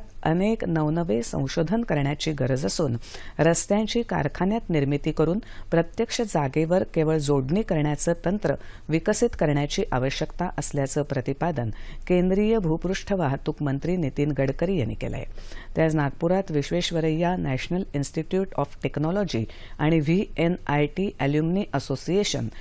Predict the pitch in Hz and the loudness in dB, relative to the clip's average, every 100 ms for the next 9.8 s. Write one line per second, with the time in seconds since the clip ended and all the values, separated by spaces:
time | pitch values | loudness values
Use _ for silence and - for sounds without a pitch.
0 | - - 156 160 175 170 147 165 208 - | -14 0 2 2 0 0 0 0 0 0
1 | 165 143 143 147 147 160 196 - 127 135 | 0 0 2 2 2 0 0 -2 -2 0
2 | 156 214 - - - 139 160 180 220 160 | 0 -2 -6 -14 -4 2 2 4 2 2
3 | 123 127 127 123 117 123 190 - 120 - | 0 0 -2 -4 -2 -4 -4 -6 -6 -8
4 | - 131 - - - - - - 156 156 | -10 -10 -12 -14 -18 -16 -14 -2 2 4
5 | 165 165 165 180 - 202 151 147 156 139 | 2 2 0 0 -2 -2 0 0 0 -2
6 | 151 156 185 190 143 - - 139 147 - | -2 -2 -2 -2 -4 -4 -2 0 0 -2
7 | 131 - 190 185 110 104 - - - 160 | -4 0 0 0 -2 -4 -10 -8 0 2
8 | 170 180 208 - 147 151 147 151 175 156 | 2 0 -2 -2 0 0 -2 -2 -2 -2
9 | - 139 - 123 127 143 151 117 | -2 -4 -2 -2 0 0 0 0